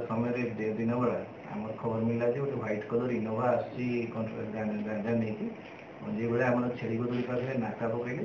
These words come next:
ଛେଳି ଗୋଦୁଳି ପାଖରେ ନାକା ପକେଇଲା ବେଳେ ଗାଡ଼ିଟା ସେମାନେ ବହୁତ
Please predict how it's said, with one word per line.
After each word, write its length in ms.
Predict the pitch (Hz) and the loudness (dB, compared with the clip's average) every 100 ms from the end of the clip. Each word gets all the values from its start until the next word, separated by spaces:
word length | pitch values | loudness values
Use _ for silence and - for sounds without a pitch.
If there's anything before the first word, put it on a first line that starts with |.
| 208 | -4
ଛେଳି 180 | 131 123 | -4 -2
ଗୋଦୁଳି 240 | 120 120 123 | 0 -2 -2
ପାଖରେ 180 | 127 | -2
ନାକା 300 | 127 117 113 | 0 -2 0
ପକେଇଲା 360 | 117 117 120 123 | -2 -2 -4 0
ବେଳେ 240 | 120 123 139 135 120 113 - - 117 | 0 2 2 2 0 -2 -4 -6 -6
ଗାଡ଼ିଟା 340 | 107 113 143 135 123 117 113 - - - | -4 -2 4 6 6 2 -2 -6 -8 -6
ସେମାନେ 220 | 120 123 131 | 0 2 4
ବହୁତ 200 | 127 139 | 6 4